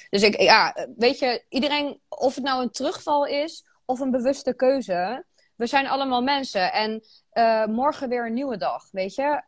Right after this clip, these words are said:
Het is niet het einde van de wereld als jij even uit ketose bent. Je, je komt niet gelijk tien kilo aan. Die tien kilo komt pas aan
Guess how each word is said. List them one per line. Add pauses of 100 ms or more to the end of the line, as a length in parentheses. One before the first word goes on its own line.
(180)
Het
is
niet
het
einde
van
de
wereld
als
jij
even
uit
ketose
bent.
Je,
je
komt
niet
gelijk
tien
kilo
aan.
Die
tien
kilo
komt
pas
aan